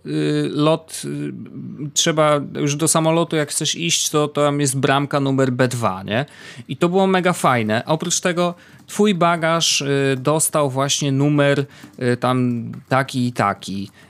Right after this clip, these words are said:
Więc te informacje o twojej trasie i o tym, jak masz się poruszać na lotnisku nawet, też pojawiały się właśnie w tej aplikacji. I to było super. Muszę powiedzieć, że,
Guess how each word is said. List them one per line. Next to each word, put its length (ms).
Więc 280
te 100
informacje 680
o 40
twojej 440
trasie 580
i 140
o 100
tym, 280
jak 240
masz 140
się 140
poruszać 460
na 120
lotnisku 640
nawet, 420
też 260
pojawiały 540
się 160
właśnie 240
w 60
tej 100
aplikacji. 480
I 40
to 120
było 140
super. 340
Muszę 220
powiedzieć, 400
że, 260